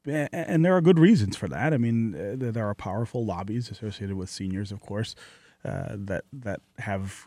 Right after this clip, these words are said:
uh, their claws into Republicans as well as Democrats. But,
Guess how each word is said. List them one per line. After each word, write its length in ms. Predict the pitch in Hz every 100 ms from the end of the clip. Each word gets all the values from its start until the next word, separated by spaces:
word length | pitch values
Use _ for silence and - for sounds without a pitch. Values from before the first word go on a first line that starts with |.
| 180
uh, 140 | 156
their 160 | 127 113
claws 340 | - 113 110
into 220 | 107 101 95
Republicans 580 | 98 113 107 104 110
as 160 | 104 95
well 220 | 107 104
as 80 | 101
Democrats. 480 | 107 104 110 135 143
But, 200 | 156